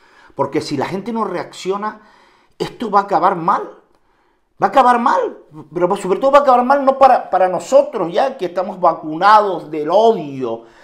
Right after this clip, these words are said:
de la izquierda y que sabemos quién es la basura de la izquierda,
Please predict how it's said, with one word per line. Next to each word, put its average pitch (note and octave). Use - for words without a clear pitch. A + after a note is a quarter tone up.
de B2+
la B2+
izquierda F#3
y G#2+
que D3
sabemos F3
quién F3+
es F#3
la C3+
basura F#3+
de B1
la C#2
izquierda, -